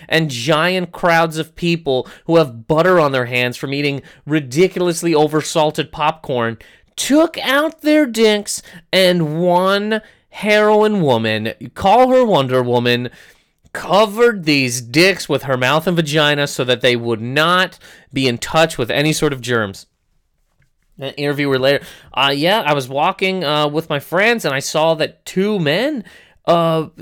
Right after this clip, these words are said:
pants had come down, and their dicks were just flapping around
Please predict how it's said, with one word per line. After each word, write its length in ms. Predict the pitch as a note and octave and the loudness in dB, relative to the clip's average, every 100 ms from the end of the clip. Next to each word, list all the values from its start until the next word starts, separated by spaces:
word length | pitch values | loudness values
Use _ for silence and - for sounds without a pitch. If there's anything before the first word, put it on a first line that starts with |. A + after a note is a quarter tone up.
| - - | -20 -10
pants 320 | F#3+ A#3 F#4 | -4 -2 -2
had 140 | - - | -4 -4
come 240 | F3 E3+ | -2 0
down, 260 | D#3 D3+ E3 | 0 0 0
and 100 | F3+ | -2
their 80 | |
dicks 320 | E3 E3 C#4+ - | 0 0 -2 -2
were 100 | F3+ | -4
just 180 | F3+ | -6
flapping 480 | - - F3 G3+ - | -8 -4 -2 -2 -2
around 360 | F#3 G3+ C4+ | -2 0 -2